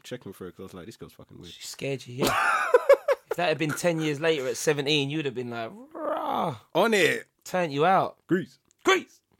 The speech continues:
Speaker 2: But it's an interesting concept. Um, so yeah, that's it. Basically, dating within your, uh, I was gonna say gender there, but
Speaker 1: Yeah.
Speaker 2: um, dating within your, uh,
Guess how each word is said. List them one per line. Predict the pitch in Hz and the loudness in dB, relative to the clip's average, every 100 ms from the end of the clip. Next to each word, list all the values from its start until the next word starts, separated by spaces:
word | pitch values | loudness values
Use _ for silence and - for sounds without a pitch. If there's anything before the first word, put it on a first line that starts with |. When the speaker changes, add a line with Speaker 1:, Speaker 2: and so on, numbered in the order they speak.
| _ _ _ | _ _ _
Speaker 2:
But | 165 | 0
it's | 165 | 2
an | 233 | 2
interesting | 254 240 233 - 202 | 2 0 -2 -2 -4
concept. | 214 185 196 185 - _ _ _ | -4 -4 -2 -2 -2 _ _ _
Um, | 143 151 143 - _ - - _ _ _ _ _ _ _ _ _ | -4 -4 -6 -12 _ -18 -18 _ _ _ _ _ _ _ _ _
so | - 165 | -4 -2
yeah, | 180 143 123 | 0 0 -2
that's | 131 160 - | -2 -2 0
it. | 147 87 | -4 -2
Basically, | 143 - 127 127 | -4 -4 -6 -8
dating | - 147 123 135 127 - _ - - - | -4 -4 -4 -6 -10 -14 _ -20 -20 -14
within | 139 135 151 143 | -12 -8 -6 -6
your, | 135 107 139 135 131 123 107 _ _ _ _ _ _ _ _ _ _ _ _ - | -10 -8 -6 -4 -4 -6 -8 _ _ _ _ _ _ _ _ _ _ _ _ -12
uh, | 135 131 135 135 - _ | -6 -4 -4 -6 -10 _
I | 127 | -14
was | |
gonna | 147 | -12
say | 135 127 | -10 -6
gender | 165 165 131 | -4 -4 -6
there, | 123 139 | -4 -4
but | 135 104 - _ - | -4 -10 -14 _ -14
Speaker 1:
Yeah. | 101 90 - - | -12 -12 -18 -14
Speaker 2:
um, | 156 156 147 139 | -12 -10 -12 -8
dating | 170 165 151 | -6 -4 -6
within | 139 147 147 | -10 -10 -8
your, | 143 139 139 | -6 -2 -2
uh, | 135 | -2